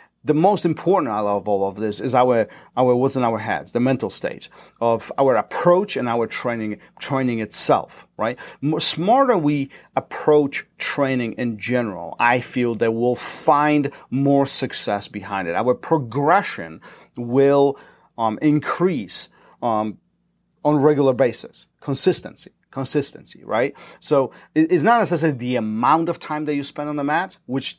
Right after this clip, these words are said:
that's important, but that's not the key. The key is the consistency and smart, intelligent training. So what I mean by intelligent training, we have several different ways how we can learn jujitsu,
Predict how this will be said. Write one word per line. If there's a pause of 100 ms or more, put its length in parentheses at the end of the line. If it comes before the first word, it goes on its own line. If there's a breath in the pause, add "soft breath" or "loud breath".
(120)
that's
important, (340)
but
that's
not
the
key.
The
key
is (220 loud breath)
the
consistency
and
smart,
intelligent
training.
So
what
I
mean
by
intelligent
training, (460 loud breath)
we
have (160 loud breath)
several
different
ways
how
we
can
learn
jujitsu,